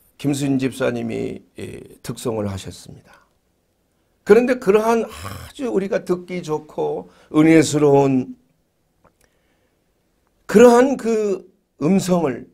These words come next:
그 노랫소리를 듣고 우리의 마음속에 감동이 오는 거예요. 그런데 그러한 소리가 나오기까지 얼마나 많은 연습과 연단과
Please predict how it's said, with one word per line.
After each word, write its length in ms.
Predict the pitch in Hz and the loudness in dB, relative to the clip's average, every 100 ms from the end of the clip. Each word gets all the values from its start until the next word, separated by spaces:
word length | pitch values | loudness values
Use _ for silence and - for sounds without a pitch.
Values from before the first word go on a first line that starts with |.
| _ | _
그 120 | 214 | 0
노랫소리를 720 | 202 160 170 170 165 151 156 | 2 4 2 -2 -6 -6 -6
듣고 420 | - 147 151 147 | -8 -10 -6 -4
우리의 220 | 131 135 131 | -4 -4 -2
마음속에 520 | 120 123 120 120 117 | -4 -4 -8 -8 -8
감동이 480 | - 120 113 92 92 | -10 -12 -10 -10 -12
오는 120 | 90 | -16
거예요. 280 | - _ _ _ _ _ _ _ _ | -20 _ _ _ _ _ _ _ _
그런데 680 | 247 311 214 120 139 110 - _ _ _ _ _ _ _ | -4 -2 -2 -2 -4 -8 -12 _ _ _ _ _ _ _
그러한 800 | - 202 254 254 277 285 262 262 _ _ _ _ _ _ _ | -2 4 4 6 4 4 -4 -8 _ _ _ _ _ _ _
소리가 720 | - - - 349 330 294 269 262 | -18 -12 -4 -2 0 2 2 0
나오기까지 1080 | 156 151 208 226 269 262 220 214 233 220 - | -2 0 2 2 -4 -6 -6 -6 -8 -10 -6
얼마나 600 | 202 415 330 294 277 262 | -6 -4 -2 0 0 -2
많은 760 | 254 151 151 160 170 185 190 185 _ 110 | -4 -4 -4 -6 -6 -6 -8 -12 _ -2
연습과 1000 | 135 160 156 - 139 - 147 151 151 120 | 0 0 -2 -10 -16 -6 -4 -4 -4 -4
연단과 840 | 127 151 143 147 147 151 147 143 | -4 -4 -4 -4 -4 -6 -4 -4